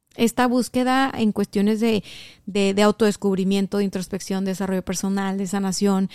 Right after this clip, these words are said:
de mi crecimiento espiritual, ¿no? De crecimiento empresarial. Entonces,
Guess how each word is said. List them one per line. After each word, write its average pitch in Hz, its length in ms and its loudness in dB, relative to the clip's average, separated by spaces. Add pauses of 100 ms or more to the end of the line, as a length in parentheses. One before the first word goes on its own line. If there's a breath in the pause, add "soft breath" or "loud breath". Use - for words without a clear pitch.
(320 loud breath)
de 196 380 0
mi 220 180 6
crecimiento 208 480 4
espiritual, 190 840 -2
¿no? 226 360 -2
De 240 220 4
crecimiento 208 500 0
empresarial. 190 840 -4
Entonces, 226 460 2